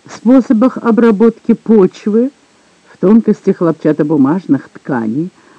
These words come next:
в орнаменте золотых украшений, которые носили индейцы. Богатство и процветание Мексики не могли не возбудить жадности у испанских колонистов Кубы.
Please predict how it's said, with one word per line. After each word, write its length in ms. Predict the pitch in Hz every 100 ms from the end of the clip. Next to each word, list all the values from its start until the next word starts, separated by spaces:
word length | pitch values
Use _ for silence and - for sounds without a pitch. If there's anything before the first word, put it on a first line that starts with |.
| -
в 80 | 190
орнаменте 640 | 208 214 247 269 247 254
золотых 460 | 226 220 208 240 269
украшений, 680 | 247 294 277 - 196 180
которые 440 | 185 190 196 185 175
носили 420 | 185 - 196 175
индейцы. 800 | - 190 156 170 160 - 156 170 - _ _ _ _ - - -
Богатство 560 | 196 220 262 285 -
и 60 | 247
процветание 720 | 226 233 - 220 233 247 240
Мексики 600 | 220 214 214 240 214 247 - _ _ -
не 140 | 190
могли 340 | 190 180 185
не 120 | 233 202
возбудить 560 | 185 156 180 160 220 -
жадности 840 | 185 175 170 156 202 - 226 220 - _
у 100 | 196
испанских 640 | 185 - 160 156 - 196 -
колонистов 720 | 185 156 156 165 - 196 - _
Кубы. 380 | 277 190 -